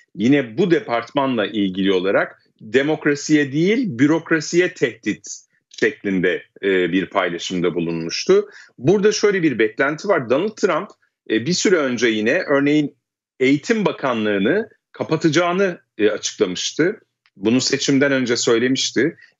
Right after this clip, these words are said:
Eğitim hizmetlerinin, eğitim işlerinin tamamen eyaletlere devredileceğini söylemişti. E, örneğin Eğitim Bakanlığı'nın tamamen kapatılması konuşuluyor. Elon Musk da bunu destekliyor. Hatta birkaç gün önce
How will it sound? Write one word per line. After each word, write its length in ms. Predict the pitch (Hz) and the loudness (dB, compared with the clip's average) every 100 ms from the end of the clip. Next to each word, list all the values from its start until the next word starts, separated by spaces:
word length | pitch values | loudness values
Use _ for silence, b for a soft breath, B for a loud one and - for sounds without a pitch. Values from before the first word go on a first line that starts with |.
| _ | _
Eğitim 480 | 120 123 - 180 165 | 0 0 0 0 0
hizmetlerinin, 760 | 147 107 110 104 110 95 95 - | 0 0 -2 -2 -2 -2 -4 -2
eğitim 420 | 117 117 - 160 | 0 0 -2 -2
işlerinin 460 | - - 113 156 | -2 0 0 0
tamamen 480 | 175 147 160 151 170 - | 0 0 0 0 -2 0
eyaletlere 880 | 117 127 131 135 147 143 147 139 - _ _ | 2 2 0 -2 2 2 2 0 -4 _ _
devredileceğini 960 | - 110 98 98 92 95 87 104 92 92 | 0 0 2 -2 0 0 0 0 0 -2
söylemişti. 760 | - 95 90 87 - 165 196 B B _ | 0 0 -2 -4 -2 0 0 B B _
E, 340 | 104 107 110 | 0 2 2
örneğin 560 | 110 143 156 156 156 147 _ - | 2 0 2 2 0 -2 _ -2
Eğitim 440 | 131 139 208 180 | 0 0 -2 0
Bakanlığı'nın 600 | 135 - 135 127 151 214 | -2 0 -2 0 0 -2
tamamen 480 | 208 139 202 185 185 | -4 -2 0 0 -2
kapatılması 840 | 190 185 175 180 165 160 180 165 | -2 -2 0 0 0 0 0 0
konuşuluyor. 680 | - 113 - 104 104 143 196 B B - | -2 -4 -4 -2 2 2 0 B B -2
Elon 280 | 135 170 | 0 0
Musk 260 | 175 180 - | 0 -2 0
da 80 | 143 | 0
bunu 200 | 127 107 | 0 0
destekliyor. 540 | 113 - 156 151 185 | 0 0 -4 0 0
Hatta 280 | 165 160 151 | 0 -2 -2
birkaç 380 | 127 185 180 - | -2 -2 -4 -2
gün 140 | 151 | -2
önce 440 | 123 110 104 180 | 0 -2 0 0